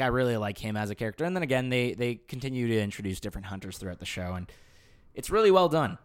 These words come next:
It's really well done, and I had a, a really fun time watching it. It's not, like, the best of the best by any means, and it's not, like, a triple A T V show, but for a high quality, you know, relatively short T V show slash movie experience, it's really good, and I would recommend it, especially if you haven't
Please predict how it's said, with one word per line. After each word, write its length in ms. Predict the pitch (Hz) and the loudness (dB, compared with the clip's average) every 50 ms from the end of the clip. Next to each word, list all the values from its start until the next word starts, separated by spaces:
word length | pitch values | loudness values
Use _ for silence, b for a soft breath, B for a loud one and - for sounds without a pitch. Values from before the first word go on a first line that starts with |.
| - | -12
It's 160 | 110 107 - 131 | -12 -10 -6 -4
really 240 | 147 170 165 156 | -2 0 2 2
well 160 | 135 120 113 110 | 2 2 0 0
done, 180 | 104 107 107 | -2 -2 -4
and 100 | 110 113 | -4 -4
I 120 | 107 113 131 | -2 -2 -2
had 240 | 147 143 123 107 - | -2 -2 -4 -8 -6
a, 60 | - | -6
a 40 | 113 | -4
really 380 | 110 110 117 120 120 117 120 | 0 2 2 2 2 2 2
fun 260 | 117 - - 120 113 107 | 0 -2 -2 -4 -4 -2
time 260 | - 117 113 101 92 | -4 -4 -4 -2 -2
watching 360 | 95 98 101 107 - 113 120 | -2 -4 -4 -4 -6 -6 -6
it. 100 | 120 107 | -6 -6
It's 160 | 104 - - | -6 -6 -4
not, 300 | 151 151 147 147 147 - | 0 0 2 2 0 -2
like, 240 | 117 107 98 87 - | -4 -6 -6 -6 -8
the 80 | - 98 | -10 -8
best 260 | 101 110 110 - - | -6 -6 -6 -6 -8
of 60 | 107 | -10
the 80 | 92 90 | -10 -8
best 260 | 92 110 113 - - | -6 -6 -6 -6 -6
by 140 | - 113 110 | -6 -4 -2
any 160 | 113 110 110 | -2 -2 -2
means, 300 | 113 113 113 113 113 107 | -2 -2 -2 -2 -4 -6
and 100 | 104 92 | -6 -8
it's 160 | 92 - - | -10 -10 -8
not, 200 | 107 101 104 98 | -6 -6 -6 -6
like, 140 | 95 92 - | -8 -10 -10
a 140 | 92 90 87 | -12 -12 -14
triple 480 | 82 - - - 123 - 110 107 113 | -16 -10 -8 -6 -6 -4 -4 -2 -2
A 160 | 120 117 104 | -2 -2 -4
T 220 | 92 - - 117 107 | -6 -8 -10 -8 -4
V 180 | 120 127 135 | -2 -2 -2
show, 400 | 135 - - 160 160 165 170 165 - - | -2 -2 -2 -2 -2 -2 -4 -6 -8 -8
but 240 | 127 123 120 - - | -8 -8 -8 -8 -6
for 340 | - 127 120 117 117 107 - - - | -4 -2 -2 -2 -4 -6 -8 -12 -10
a 40 | |
high 220 | - - 127 127 123 | -4 -2 -2 -2 -2
quality, 720 | - - 135 120 117 120 120 113 117 117 117 117 113 113 - | -4 -2 0 2 2 2 2 0 -2 -2 -2 -2 -4 -6 -6
you 120 | - 107 | -8 -6
know, 320 | 101 101 98 98 98 92 92 _ _ - 85 | -6 -6 -4 -6 -6 -8 -10 _ _ -14 -6
relatively 540 | 110 123 135 151 165 160 147 123 113 107 98 | -2 0 0 0 -2 -2 -4 -4 -4 -4 -6
short 580 | - - - 120 117 113 127 127 117 - - | -6 -6 -4 -4 -2 -2 -2 -4 -4 -8 -10
T 200 | - - 131 127 | -6 -4 -2 -2
V 100 | 120 120 | -2 -2
show 240 | 113 - 135 123 117 | -4 -2 -2 -2 -2
slash 380 | 104 - 113 107 104 98 - - | -2 -2 -2 0 0 0 -2 -2
movie 500 | 107 110 123 131 139 151 170 180 180 - | -2 -2 0 0 0 0 -2 -2 -6 -12
experience, 540 | - 123 - - 143 156 165 175 185 180 - | -14 -16 -14 -12 -10 -10 -8 -8 -10 -10 -10
it's 220 | 131 117 - - | -10 -12 -12 -12
really 300 | 78 101 151 175 170 143 | -8 -2 2 4 4 4
good, 140 | 117 131 135 | 4 2 2
and 120 | 120 104 | 2 2
I 100 | 101 104 | 0 0
would 80 | 104 101 | 0 0
recommend 460 | 104 107 104 - 104 101 104 107 98 | -2 -2 -4 -4 -8 -10 -10 -8 -8
it, 100 | 92 90 | -10 -10
especially 460 | 95 92 - - 117 - - 117 110 | -10 -10 -8 -8 -8 -8 -6 -6 -6
if 100 | 101 - | -8 -8
you 200 | 104 104 101 98 | -8 -6 -6 -4
haven't 360 | 98 95 98 101 98 101 101 | -4 -2 -2 -2 -2 -4 -8